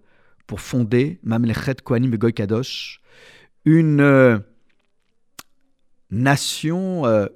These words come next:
consacrée et, euh, une royauté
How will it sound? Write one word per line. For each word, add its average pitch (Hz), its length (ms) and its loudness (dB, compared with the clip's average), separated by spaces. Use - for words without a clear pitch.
consacrée 143 840 -6
et, 120 500 2
euh, 98 400 -6
une 143 120 0
royauté 123 640 0